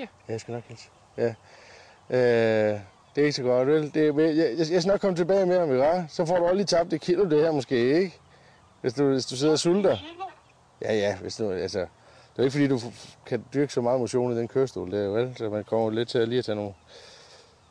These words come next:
Speaker 1: nogle kilo på der, ikke? Nå, men, øh, øh, det var ikke det, du skulle snakke om, Amalie, men, øh, men, øh, det, det var, øh, øh,
Speaker 2: Hvorfor siger du ikke, hvorfor siger du ikke sådan noget til mig?
Speaker 1: Hvad for
Speaker 2: Du
Speaker 1: en-
Speaker 2: udvikler Emil.
Speaker 1: At jeg hvad for noget?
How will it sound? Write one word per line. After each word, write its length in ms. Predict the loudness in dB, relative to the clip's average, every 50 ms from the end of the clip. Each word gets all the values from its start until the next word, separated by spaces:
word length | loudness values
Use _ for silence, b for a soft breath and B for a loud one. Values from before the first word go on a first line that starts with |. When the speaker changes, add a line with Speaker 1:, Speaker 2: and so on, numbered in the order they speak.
| _ _ -14
Speaker 1:
nogle 140 | -12 -10 -6
kilo 220 | -4 -2 -2 -2
på 200 | -2 -2 -2 -2
der, 220 | 0 0 0 0 0
ikke? 160 | -2 -2 -4 -2
Nå, 180 | 0 0 0 0 -2 B B B B B B -2
men, 220 | 0 2 2 4
øh, 360 | 4 4 4 4 4 4 2 0
øh, 300 | -2 -4 -2 0 0 0 2 2
det 60 | 2
var 60 | 2
ikke 100 | 4 4
det, 20 |
du 100 | 2 0
skulle 120 | 0 -2 -2
snakke 260 | 0 2 2 4 2
om, 100 | 2 0
Amalie, 280 | 0 0 2 0 0 0
men, 160 | -2 -2 0 2
øh, 220 | 2 2 2 2
men, 220 | 2 0 2 2
øh, 600 | 2 2 2 2 2 2 2 2 2 2 2 0 0 -2
det, 160 | -4 -2 -2
det 100 | 0 0 2
var, 160 | 2 4 4 4 4
øh, 380 | 4 2 2 2 2 2 2 0 -2 -4 -6 -2
øh, 440 | 0 2 2 4 4 4 2 0 -2
Speaker 2:
Hvorfor 280 | -6 -12 -12 -14 -14
siger 260 | -14 -12 -10 -10 -10 -10 -10
du 40 | -12 -12
ikke, 100 | -12 -12
hvorfor 280 | -12 -12 -12 -12 -14 -14
siger 200 | -14 -14 -14 -12
du 80 | -12 -12
ikke 120 | -12 -12
sådan 120 | -12 -12 -12
noget 140 | -12 -12 -12
til 120 | -14 -12 -12 -12
mig? 80 | -14 -14 -18 _ _ _ _ _ -20 -20 -20 -20 -20 -12 -4 0
Speaker 1:
Hvad 100 | 2 4
for 80 | 4
Speaker 2:
Du 60 | 2
Speaker 1:
en- 60 | 0 -2 -6 -8
Speaker 2:
udvikler 320 | -8 -8 -8 -8 -8 -8 -8 -8
Emil. 240 | -10 -14 -16 -16 -18 -20 -20 -20 -20 _ -20 -20 _ _ -20 _ _ _ _ _ _ _ -20 B B B B -2
Speaker 1:
At 120 | 0 2
jeg 80 | 2 2
hvad 100 | 2 4
for 60 | 4
noget? 180 | 2 2 0